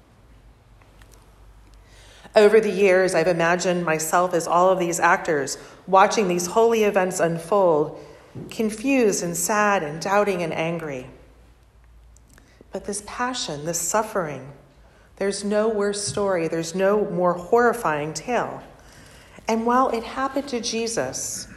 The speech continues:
we are at the heart of the story as observers and as humans.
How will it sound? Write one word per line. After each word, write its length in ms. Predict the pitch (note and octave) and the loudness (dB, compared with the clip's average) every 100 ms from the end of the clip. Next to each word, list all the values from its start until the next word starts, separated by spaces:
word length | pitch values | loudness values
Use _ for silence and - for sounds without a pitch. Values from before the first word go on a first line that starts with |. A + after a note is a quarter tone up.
| - | -14
we 380 | G3+ G#3+ B3 C4 | -8 -2 0 2
are 100 | A3+ | 2
at 140 | G#3 | 2
the 100 | G#3 | 0
heart 280 | F3+ F#3+ F#3 | 0 2 2
of 60 | F3+ | 0
the 60 | |
story 640 | F3+ - F3+ E3 D3 C3+ C#3+ - - - - - - | -4 -2 0 0 -2 -6 -10 -18 -20 -20 -20 -20 -4
as 160 | F#3 G3+ | -2 -2
observers 640 | F3+ G3+ G3 F#3 F#3 F#3 - | -4 -2 -2 -2 -4 -4 -4
and 220 | F#3 F3 | -4 -2
as 140 | E3 | -4
humans. 680 | - F3 D#3+ C#3+ B2+ C#3 - | -6 -6 -6 -6 -10 -10 -12